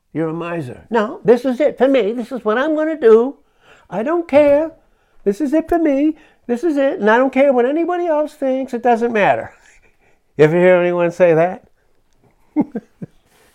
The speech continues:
Well, from a miser, right? Look at one who has the means available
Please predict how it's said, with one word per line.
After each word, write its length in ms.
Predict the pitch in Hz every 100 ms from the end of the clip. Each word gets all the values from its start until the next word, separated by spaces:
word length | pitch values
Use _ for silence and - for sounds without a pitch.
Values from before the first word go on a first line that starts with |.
| _ _ _ - - _ _ _ - - - - _ -
Well, 420 | 127 151 139 - _ _ _ _ _ _
from 220 | - 160
a 80 | 156
miser, 680 | 151 160 196 160 120 90 - _ _ _
right? 280 | 131 165 240 - _ _ _ -
Look 180 | 214 -
at 120 | - _ -
one 300 | 135 214 262
who 240 | 240 262
has 340 | 220 202 190 156
the 120 | 175
means 540 | 165 202 247 277 233
available 960 | 185 151 175 240 269 202 123 123 92